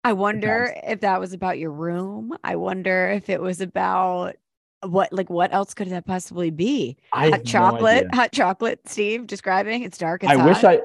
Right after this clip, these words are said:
Speaker 2: I, Maddie and I always talk about, like, this, where our dog Moose, we rescued, he came from Arkansas, and we just have, he's not a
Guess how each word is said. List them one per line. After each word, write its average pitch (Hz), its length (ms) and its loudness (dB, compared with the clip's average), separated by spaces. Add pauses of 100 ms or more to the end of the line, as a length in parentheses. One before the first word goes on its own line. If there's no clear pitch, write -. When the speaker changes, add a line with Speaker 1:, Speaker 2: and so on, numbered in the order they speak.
Speaker 2:
I, - 20 -10
Maddie 120 220 4
and 139 80 6
I 131 40 6
always 113 160 6
talk 101 200 2
about, 90 240 -2
like, 87 100 -12
this, 92 280 -2
where 85 260 -4 (540)
our 107 180 4
dog 107 240 6
Moose, 92 480 -2
we 98 140 -4
rescued, 92 500 0
he 101 80 -4
came 98 180 -4
from 90 140 -6
Arkansas, 92 640 2
and 95 100 -4
we 95 120 -2
just 92 160 -6
have, 95 180 2
he's 113 180 -2
not 123 280 4
a 104 160 0